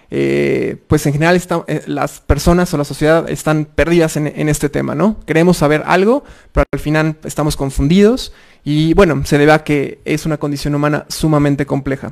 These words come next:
Sin embargo, podemos hacer algo desde el diseño. Eh, esta, eh, esta frase, esta definición,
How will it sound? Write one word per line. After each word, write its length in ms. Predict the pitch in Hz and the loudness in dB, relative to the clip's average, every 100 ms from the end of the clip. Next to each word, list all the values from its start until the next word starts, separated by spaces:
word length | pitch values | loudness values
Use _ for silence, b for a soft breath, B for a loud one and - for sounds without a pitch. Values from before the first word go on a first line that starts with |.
| - - | -16 -6
Sin 160 | 147 | -4
embargo, 340 | 147 160 170 170 | -2 -4 -6 -4
podemos 300 | 156 170 - | -2 -2 -2
hacer 200 | - 175 | 0 2
algo 200 | 202 156 | 2 0
desde 180 | 139 | -2
el 60 | 139 | -4
diseño. 400 | 139 139 139 151 - - b b b b b - | -4 -4 -4 -6 -10 -14 b b b b b -8
Eh, 480 | 143 139 143 131 139 - _ _ _ _ _ | -4 0 0 -2 -6 -12 _ _ _ _ _
esta, 540 | 170 175 190 190 196 190 | -2 0 2 2 2 0
eh, 640 | 156 147 143 139 131 131 - | -2 -2 -2 -4 -6 -8 -8
esta 240 | 156 170 | -4 -2
frase, 340 | - 202 233 233 | 0 0 -2 -4
esta 160 | - | -4
definición, 600 | 175 156 147 139 185 277 | -4 -4 -6 -4 -4 -4